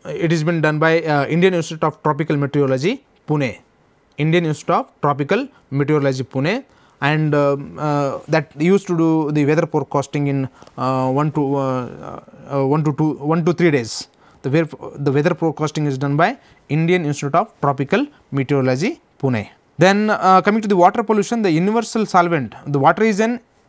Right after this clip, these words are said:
universal solvent. You know, universal solvent means it is a, it is been used for so many purposes. It dissolves the many,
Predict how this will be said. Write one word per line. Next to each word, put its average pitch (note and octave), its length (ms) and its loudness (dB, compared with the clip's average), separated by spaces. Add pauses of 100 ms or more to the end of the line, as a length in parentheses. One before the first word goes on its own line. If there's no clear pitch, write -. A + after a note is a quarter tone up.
(400)
universal F3 360 2
solvent. B2 320 -2
You C#3+ 80 0
know, E3+ 100 2
universal F#3 380 0
solvent F3+ 280 0
means G3 220 -2
it F3 100 -2
is D#3+ 80 -4
a, F3+ 200 0
it D#3 100 -2
is F3 160 -2
been F3 160 -2
used E3+ 380 0
for E3 140 -2
so G3 540 0
many G3 360 0
purposes. C#3 580 -4
It C#3 220 -6
dissolves E3 420 2
the E3+ 120 -4
many, F#3+ 440 -2